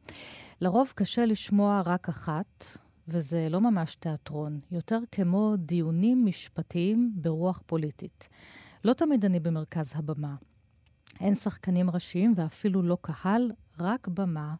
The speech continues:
תאורה עמומה, ודמויות שלא שוכחות את הטקסט,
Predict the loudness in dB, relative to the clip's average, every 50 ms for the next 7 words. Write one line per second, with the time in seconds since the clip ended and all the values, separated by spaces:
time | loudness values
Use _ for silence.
0 | _ _ _ -10 -6 -4 -4 -4 -2 -2 -2 -2 -2 -2 0 0 2 2 4 2
1 | 2 0 0 -2 -4 -6 -8 _ _ _ _ _ -6 -6 -2 0 2 2 2 2
2 | 2 0 0 -2 -4 -6 -4 -2 -2 -2 -2 -4 -10 -8 -8 -8 -6 -4 -6 -4
3 | -4 -6 -8 -8 -12 -10 -10 -10 -10 -10 -14 -16 -16 _